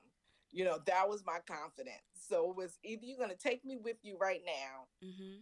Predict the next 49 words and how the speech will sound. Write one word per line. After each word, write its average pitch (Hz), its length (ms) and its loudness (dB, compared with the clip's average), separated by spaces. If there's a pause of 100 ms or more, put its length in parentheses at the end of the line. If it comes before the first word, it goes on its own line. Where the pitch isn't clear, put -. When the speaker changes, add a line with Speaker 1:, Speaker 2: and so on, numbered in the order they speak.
Speaker 1:
or 196 140 4
you're 196 160 -4
gonna 185 160 0
stop 170 300 0
this 165 160 -8
pl-, - 220 -4 (120)
pain. 139 360 -6 (100)
But 160 140 -6
we're, 247 200 4
we're 247 120 2
not 240 200 2
gonna 170 140 -2
play 165 200 2
this 139 180 -12
game 131 240 -8 (160)
<laughs> - 160 -12
anymore, 170 340 -4 (160)
you - 120 -2
Speaker 2:
I - 40 -4
Speaker 1:
know? 220 200 -4
Speaker 2:
know 214 140 -6
Speaker 1:
And 208 200 0
Speaker 2:
that's 202 160 -6
right. 196 300 -4
And 196 80 -10
that's 226 200 -4
how 240 160 0
we're 220 140 -4
supposed 226 400 -2
to 214 80 -8
talk 185 300 -2
to 180 100 -12
him, 180 340 -8
as 196 200 -4
if 214 140 -4
he 226 200 -2
was 196 420 2
a 185 100 4
regular 202 340 0
Speaker 1:
Exactly. 220 40 2
Speaker 2:
person. 208 480 2 (340)
<laughs> 359 100 4 (200)
Like, - 260 0 (120)
Speaker 1:
Exactly, 208 680 2
Speaker 2:
yeah. 233 60 4 (160)
Speaker 1:
exactly. 175 600 -6 (200)
Because 185 260 -2
there's 233 200 2
a 190 80 -4